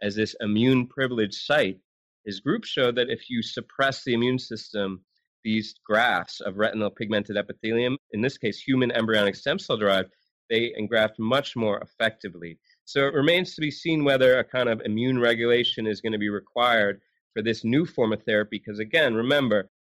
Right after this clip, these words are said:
these cells aren't derived from the patient and therefore at risk of immune rejection. But overall, I think the consensus is that this is gonna be a safer approach because these are cellular grafts. They're gonna live on in the patient. As such, you wanna really avoid the potential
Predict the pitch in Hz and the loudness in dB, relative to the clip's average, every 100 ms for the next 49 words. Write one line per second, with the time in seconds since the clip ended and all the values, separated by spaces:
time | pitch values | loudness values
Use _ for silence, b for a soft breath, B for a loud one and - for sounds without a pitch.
0 | 127 135 139 - - 117 104 - 139 143 | -2 -2 -2 -10 -6 -4 -4 -2 -2 -2
1 | 131 110 113 104 95 92 101 95 - 117 | 0 2 4 4 2 -2 -6 -6 -4 -4
2 | 117 - 98 95 101 127 131 120 98 95 | -4 -4 -8 -6 -2 -2 -2 -4 -2 -2
3 | - 101 143 - - 98 98 101 98 87 | -4 -4 -4 -4 -10 -6 -4 -4 -4 -2
4 | 107 110 - 90 95 143 156 156 185 208 | -2 -2 -6 -10 -6 -2 2 4 6 6
5 | 110 98 - _ _ - 107 - 139 123 | 4 2 -4 _ _ -6 -4 -2 -2 -2
6 | - 113 - 143 143 110 - 101 95 - | -6 -6 -2 -4 -4 -8 -6 -4 -6 -10
7 | _ - 104 139 123 117 113 110 101 95 | _ -20 -4 -4 -2 -4 -2 0 0 -4
8 | - 143 123 - 95 - 95 90 - - | -2 0 0 -2 -4 -4 -4 -4 -6 -14
9 | _ _ _ 107 98 110 98 95 - - | _ _ _ -8 -4 -4 0 -2 -4 -8
10 | - 131 135 113 98 90 90 90 98 92 | -2 0 2 0 0 0 0 -4 -8 -6
11 | 90 92 123 120 98 92 90 - 90 - | -6 0 2 2 2 0 -6 -8 -10 -8
12 | 92 - 98 95 - 92 - _ _ - | -10 -6 -4 -4 -2 -2 -2 _ _ -6
13 | 104 101 104 123 123 110 - 90 98 98 | -2 -2 0 2 2 0 -2 -6 -2 0
14 | 92 87 - - 98 90 90 | 0 -4 -14 -10 -10 -8 -12